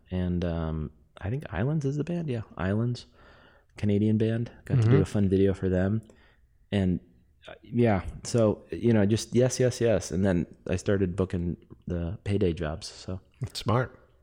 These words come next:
Speaker 1: So you did a bunch of music videos.
Speaker 2: Mm-hmm. Yeah, man. I was, uh,
Speaker 1: Can we
Speaker 2: back in
Speaker 1: talk about, uh, Type O Negative?
Speaker 2: <laughs> We could talk about Type O Negative if you want. I love them. They're great. I
Speaker 1: You
Speaker 2: never
Speaker 1: never
Speaker 2: got to, I never got to work with them.
Speaker 1: But they're a Roadrunner band?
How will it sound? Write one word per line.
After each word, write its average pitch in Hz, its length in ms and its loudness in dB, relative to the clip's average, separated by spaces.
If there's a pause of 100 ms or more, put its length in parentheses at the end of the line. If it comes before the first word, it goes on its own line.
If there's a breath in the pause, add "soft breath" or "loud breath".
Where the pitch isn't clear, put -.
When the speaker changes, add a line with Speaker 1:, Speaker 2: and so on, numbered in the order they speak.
(380)
Speaker 1:
So - 160 -4
you 190 200 4
did 359 160 4
a 110 60 4
bunch 98 200 2
of 90 80 0
music 92 220 4
videos. 57 420 -2 (140)
Speaker 2:
Mm-hmm. 135 240 2 (640)
Yeah, 139 180 6
man. 113 240 2 (100)
I 120 140 -2
was, 131 220 0
uh, 131 220 2 (920 loud breath)
Speaker 1:
Can 143 100 2
we - 60 4
Speaker 2:
back 135 80 -2
in 175 60 2
Speaker 1:
talk 151 200 2
about, 151 420 2
uh, 98 260 4
Type 113 280 -2
O 110 80 2
Negative? 113 400 -2 (260)
Speaker 2:
<laughs> - 260 -10
We 151 160 -4
could 220 120 0
talk 190 160 4
about - 180 4
Type 131 180 4
O 127 40 4
Negative 120 340 2
if - 60 -10
you 123 120 -4
want. 151 300 -2
I 135 80 0
love 135 300 0
them. - 180 -2 (440 loud breath)
They're 147 120 4
great. 139 260 4
I 131 80 4
Speaker 1:
You 131 80 2
Speaker 2:
never 175 200 8
Speaker 1:
never 196 140 6
Speaker 2:
got 165 100 4
to, - 260 -2
I 135 60 0
never 180 180 2
got 175 160 6
to 151 60 4
work 151 180 4
with 135 80 4
them. 117 240 4 (100)
Speaker 1:
But 147 120 2
they're 202 180 4
a - 20 6
Roadrunner 180 420 4
band? 240 280 0